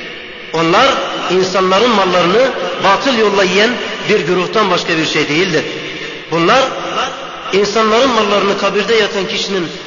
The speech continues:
rahmet ve mağfiretini dağıtarak soyarlar. Ki cennet ve cehennem bu gibi soyguncuların ve kabirde yatanların elindeymiş gibi.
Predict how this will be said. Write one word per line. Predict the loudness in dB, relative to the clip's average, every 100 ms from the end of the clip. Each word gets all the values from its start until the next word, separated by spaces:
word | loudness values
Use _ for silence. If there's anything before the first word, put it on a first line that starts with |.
| -4
rahmet | 0 0 0 0 0
ve | 0
mağfiretini | 0 -2 -2 -2 -2 -2
dağıtarak | 0 0 0 0 0
soyarlar. | 0 0 0 -2 -4 -8 -10 -10 -12 -14 -16 -18 -8
Ki | -6
cennet | -2 -2 -2 -2
ve | -2
cehennem | 0 0 0 0 -2 -8 -10 -4
bu | -4
gibi | -2 -4
soyguncuların | -4 -4 -4 -2 0 0 -2 -4 -10 -12 -8 -2
ve | -2
kabirde | 0 -2 0 2
yatanların | 2 0 0 0 0 0
elindeymiş | -2 -2 0 0 -2
gibi. | -4 -6 -8 -10